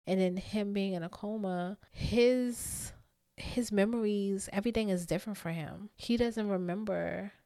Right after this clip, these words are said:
all of the conversations and things that they talked about, everything that was happening prior to the accident in the same way. So a lot of stuff is fuzzy, and it takes a lot of rebuilding and patience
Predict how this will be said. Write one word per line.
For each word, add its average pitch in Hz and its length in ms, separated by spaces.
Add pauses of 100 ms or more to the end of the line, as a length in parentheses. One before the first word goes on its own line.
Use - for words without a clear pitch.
(140)
all 180 260
of 170 100
the 175 80
conversations 170 960
and 156 160
things 170 260
that 175 140
they 156 140
talked - 400
about, 143 420 (440)
everything 190 720
that 165 180
was 170 140
happening 180 560
prior 170 380
to - 120
the 160 80
accident 151 560
in 156 100
the 139 80
same 160 320
way. 170 440 (220)
So 175 280
a 175 40
lot 165 260
of 370 80
stuff 381 240
is 175 180
fuzzy, 185 640
and 180 480
it 180 240
takes 262 320
a 170 60
lot 160 360
of 180 220
rebuilding 156 760
and 156 180
patience 147 880